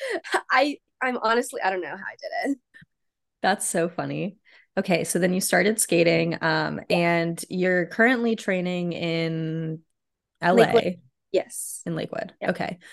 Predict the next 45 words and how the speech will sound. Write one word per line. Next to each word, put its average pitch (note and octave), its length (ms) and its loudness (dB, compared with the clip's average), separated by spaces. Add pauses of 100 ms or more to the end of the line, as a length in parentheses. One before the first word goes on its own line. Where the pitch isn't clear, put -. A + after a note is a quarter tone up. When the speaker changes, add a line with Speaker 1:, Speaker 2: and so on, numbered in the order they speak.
(140)
Speaker 2:
Have A#3 140 4
you A#3 80 8
always G3 320 8
been A#3+ 300 2
at C4 180 0
Lakewood, C4+ 540 0 (180)
um, F#3 240 -2
for, G3+ 80 -4
like, F#3+ 160 -2
the G3+ 80 -6
past, - 580 -4 (220)
like, F#3 180 -4
majority G#3 640 0 (320)
of G3 160 -2
your G#3 100 0
skating, A#3+ 440 4
or F3+ 160 2
have F#3 200 -2
you, E3+ 140 -2
like, D#3+ 240 -4
been E3 320 -2
around D#3+ 320 -6
different - 260 -8
rinks - 280 -12
in - 80 -10
L - 160 -8
A? - 260 -6 (640)
Speaker 1:
So, B3 800 4
like B3 160 2
I C#4+ 80 4
said, C4+ 160 0
I A3 60 6
started A3+ 400 -2
earlier G3+ 360 0
where, F#3 440 -2 (100)
um, E3+ 460 -6
when F#3 120 0
I F3+ 60 2
was - 180 -2
four F3+ 520 6
and F3 180 -2
when E3+ 120 0
my E3 160 0
Speaker 2:
Mm-hmm. - 120 -14
Speaker 1:
dad, E3+ 100 -2